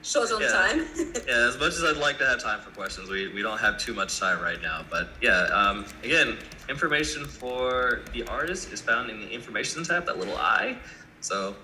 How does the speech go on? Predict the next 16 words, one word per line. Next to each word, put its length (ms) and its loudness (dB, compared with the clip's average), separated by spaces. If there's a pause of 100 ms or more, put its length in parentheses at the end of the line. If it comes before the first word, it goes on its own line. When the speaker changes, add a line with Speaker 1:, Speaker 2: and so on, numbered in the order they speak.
(680)
Speaker 2:
yeah, 200 6
if 120 -4
you 100 -4
wanna 160 -2
reach 180 -4
out 120 2
to 100 -8
Uli, 280 -2
there's 380 -4
her 120 -2
information 500 -6
on 180 -6
her, 320 4 (360)
on 80 -10
her 80 -6
work. 560 -2